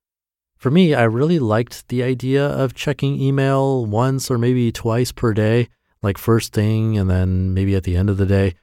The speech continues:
But practically speaking, it just doesn't work for me. Sometimes, as a business owner, I'm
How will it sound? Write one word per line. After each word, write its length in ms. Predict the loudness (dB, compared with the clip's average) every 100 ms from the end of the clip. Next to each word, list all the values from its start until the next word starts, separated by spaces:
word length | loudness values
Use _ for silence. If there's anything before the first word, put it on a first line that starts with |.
| _ _ _ _ _
But 140 | -6 -6
practically 540 | -4 -2 -2 -2 -2
speaking, 760 | 0 0 -2 0 0 0 -2 -6
it 100 | -12
just 380 | -4 -4 -4 -10 -8
doesn't 300 | -4 -2 0
work 240 | 2 0
for 120 | -2 -4
me. 280 | -4 -6 _ _ _ _ _
Sometimes, 720 | -6 -2 0 -2 -2 -8 -12 -6
as 160 | -4
a 120 | -2 -2
business 340 | -2 -2 -2
owner, 340 | -2 0 -2
I'm 280 | -2 -2 -4